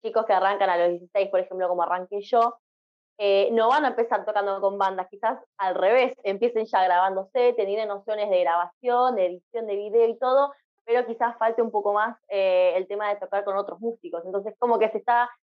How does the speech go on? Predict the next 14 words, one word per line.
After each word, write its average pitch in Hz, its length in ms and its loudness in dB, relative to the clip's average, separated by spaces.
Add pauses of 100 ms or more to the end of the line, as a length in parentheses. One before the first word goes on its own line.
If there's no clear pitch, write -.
(200)
eh, 196 300 2
evolucionando 233 1000 2
y 254 80 0
cambiando 220 500 2
bastante 220 400 0
rápido 220 380 0
las 214 180 -4
cosas 240 420 -6
con 196 220 -6
respecto 202 300 -6
a 202 80 2
la 196 60 -10
tecnología, 208 600 -2
entonces 208 520 -4